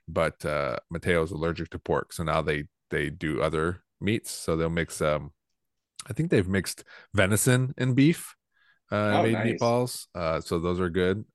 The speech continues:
Speaker 1: Um, they've done, they've done other things like that too because of his pork allergy. But, uh, yeah, this homemade spaghetti sauce and homemade meatballs. Yeah.
Speaker 2: Ah,
Speaker 1: Good.
Speaker 2: clutch.
Speaker 1: Yeah. Uh, so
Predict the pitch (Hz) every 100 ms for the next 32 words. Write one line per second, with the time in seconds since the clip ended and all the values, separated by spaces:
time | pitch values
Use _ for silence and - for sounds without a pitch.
0 | - 73 71 69 80 85 92 82 76 101
1 | 113 117 107 101 95 - 90 82 80 80
2 | 69 85 78 87 76 76 73 - 78 73
3 | 71 73 82 - 73 - - 73 _ _
4 | _ 98 85 85 - 87 107 98 98 92
5 | - 90 90 - 87 - 80 78 85 82
6 | 78 80 80 78 80 - _ _ - -
7 | - _ _ - 87 85 - - _ _
8 | _ _ _ _ - 80 82 - - _
9 | _ - 135 - - _ _ _ _ _
10 | _ _ - - - 107 104 101 101 98
11 | 98 98 - - 113